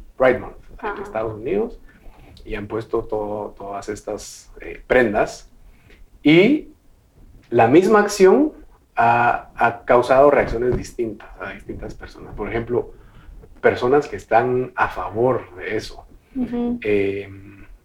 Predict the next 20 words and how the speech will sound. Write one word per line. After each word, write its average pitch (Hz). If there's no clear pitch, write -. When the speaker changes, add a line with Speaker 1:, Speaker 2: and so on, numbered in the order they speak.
Speaker 1:
el 110
último 131
video 127
que 110
vi 180
es 147
de 127
una 131
persona 160
que 117
está 123
en 139
Target, 220
está -
filmándose, 180
está -
así 135
a 123
modo 139
selfie 214